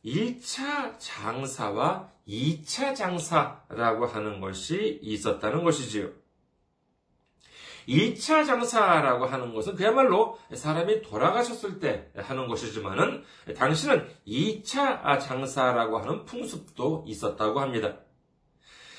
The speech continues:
이 이 차 장사라고 하는 것은 무엇인가 하면은요, 사람이 돌아가시면은, 아, 뭐, 요즘 뭐, 일본, 저희 교회가 있는 일본을 보면은 뭐,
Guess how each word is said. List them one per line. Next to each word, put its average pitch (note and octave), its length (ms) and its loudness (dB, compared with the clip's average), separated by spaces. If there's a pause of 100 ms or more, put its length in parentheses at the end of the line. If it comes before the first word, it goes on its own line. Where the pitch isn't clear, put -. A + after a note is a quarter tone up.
(140)
이 B3+ 60 6
이 F#3+ 460 6
차 C#4 220 -2
장사라고 D3 1300 2
하는 A2+ 220 -4
것은 A3+ 300 0
무엇인가 G#3 600 2
하면은요, A#2 640 -4 (200)
사람이 B3 840 2
돌아가시면은, B2 800 -2 (540)
아, G#2+ 160 0
뭐, A2 220 2
요즘 A2 300 6
뭐, F3 160 4
일본, G#2+ 600 0 (520)
저희 G#2+ 240 -2
교회가 G#2 400 0
있는 G2 440 -6
일본을 G2+ 1200 2
보면은 B2 380 0
뭐, B2+ 320 -6